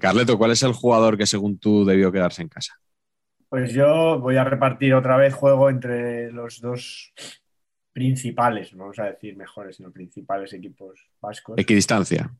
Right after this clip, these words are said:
Speaker 2: Exacto. Y dos asieres. Dos asieres bastante
Speaker 1: Joder,
Speaker 2: recientes que
Speaker 1: qué
Speaker 2: debieron
Speaker 1: equilibrado.
Speaker 2: quedarse, debieron quedarse en su pueblo, realmente.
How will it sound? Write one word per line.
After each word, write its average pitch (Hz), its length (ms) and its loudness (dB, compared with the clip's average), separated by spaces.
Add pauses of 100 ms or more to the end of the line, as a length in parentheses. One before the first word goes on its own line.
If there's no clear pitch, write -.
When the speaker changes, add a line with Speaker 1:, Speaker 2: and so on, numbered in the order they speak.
(800)
Speaker 2:
Exacto. 135 560 -4 (520)
Y 120 600 -2
dos 139 300 0
asieres. 139 720 -4 (480)
Dos 127 180 -4
asieres 135 400 2
bastante 123 440 -2
Speaker 1:
Joder, 113 160 -2
Speaker 2:
recientes 123 520 -6
que - 80 -12
Speaker 1:
qué 87 60 0
Speaker 2:
debieron 87 220 0
Speaker 1:
equilibrado. 80 360 2
Speaker 2:
quedarse, 95 380 -8 (520)
debieron 147 340 0
quedarse 156 720 2 (260)
en 120 140 -10
su 104 160 -14
pueblo, 101 480 -8
realmente. 95 580 -12